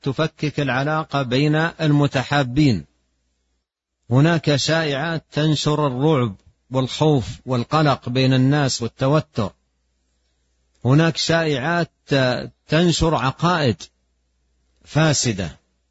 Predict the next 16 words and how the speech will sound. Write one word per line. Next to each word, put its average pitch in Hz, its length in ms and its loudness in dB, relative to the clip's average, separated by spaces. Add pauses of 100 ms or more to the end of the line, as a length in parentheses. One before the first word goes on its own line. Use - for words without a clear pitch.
(880)
مخلة 135 640 2
ب-، 113 400 0 (800)
أو 127 100 2
مصادمة 131 720 2
لدين 117 680 2
الله 131 380 2
سبحانه 120 540 0
وتعالى. 101 540 -2 (2000)
فأنواع 113 1700 -2
وأنواع 131 640 2
من 113 280 2
الشائعات 123 1080 -2
التي 147 420 -4
يهجم 151 680 4
بها 113 220 2
على 123 440 -2